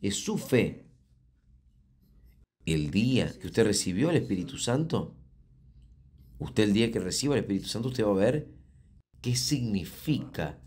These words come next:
aquella fe, va a salir todo bien, usted va a entender. Porque el Espíritu Santo es el guía, y cuando el guía se acabó.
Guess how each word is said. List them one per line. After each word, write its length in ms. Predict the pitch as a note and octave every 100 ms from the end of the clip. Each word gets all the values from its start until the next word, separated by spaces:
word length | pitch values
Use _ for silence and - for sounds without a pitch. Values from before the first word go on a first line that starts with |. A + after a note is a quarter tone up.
| -
aquella 560 | F#2 G2 - A#2 A2 F#2
fe, 540 | - - A#2+ B2 G#2+
va 140 | F#2+ D3
a 40 |
salir 300 | B2+ D3 B2+
todo 300 | D3+ C3+ G#2+
bien, 600 | G#2+ C#3 C3 G#2 D#2+ - - - -
usted 380 | F#2+ - C3 B2+
va 100 | B2+
a 60 | D3
entender. 1400 | D3+ B2+ B2+ G#2 F2+ E2+ F2 A#2 A#2 G#2+ E2+ E2+ - - - - _ B2+ A#2+ A2 A2+ C3 - - A#1+ _ _ _ _ _ _ _ _ - - -
Porque 800 | F#2 F#2+ - G2+ G2 F#2 F#2 - -
el 120 | F2
Espíritu 500 | D#2+ - - B2 A2+
Santo 540 | G2+ A2 C3+ D#3+ G#2 E2
es 300 | G#2 A2+ -
el 440 | A#2+ G2+ F#2 - - -
guía, 800 | F2+ G2 C3+ C3+ G#2 E2 D#2 - - - -
y 100 | -
cuando 680 | G2+ A2 G2+ G2+ G2 F#2+ - - -
el 300 | G2+ F2+ E2
guía 480 | A2+ G3+ A#3+ A#2
se 180 | - -
acabó. 680 | F2 - D#2+ D2+ F#2+ D#2+